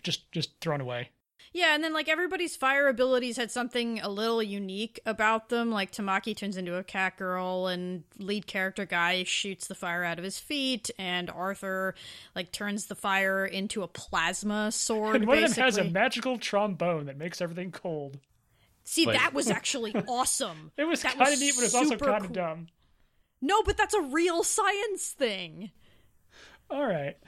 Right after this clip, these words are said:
Speaker 2: Thermocooling, like, acoustic thermocooling is a real thing. I loved that part. The big
Speaker 1: Okay.
Speaker 2: trombone guy was actually kinda neat to me. But the, um,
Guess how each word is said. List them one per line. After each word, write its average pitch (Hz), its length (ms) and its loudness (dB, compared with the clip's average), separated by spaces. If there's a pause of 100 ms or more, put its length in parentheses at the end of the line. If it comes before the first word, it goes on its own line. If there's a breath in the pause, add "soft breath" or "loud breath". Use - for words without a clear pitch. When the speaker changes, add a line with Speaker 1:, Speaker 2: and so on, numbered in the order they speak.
(160)
Speaker 2:
Thermocooling, 320 800 2
like, 254 320 0 (100)
acoustic 349 540 2
thermocooling 330 720 2
is 269 100 -4
a 269 80 2
real 262 260 2
thing. 269 220 -2
I 285 120 6
loved 226 420 -2
that 196 260 -4
part. 175 340 -12 (320 loud breath)
The 175 120 2
big 254 140 4
Speaker 1:
Okay. - 60 -6
Speaker 2:
trombone 233 440 0
guy 202 180 0
was 208 140 -6
actually 220 240 -8
kinda 208 220 -6
neat 208 260 -8
to 202 100 -12
me. 208 300 -4 (280 loud breath)
But 233 260 2 (440 loud breath)
the, 233 340 0
um, 208 540 0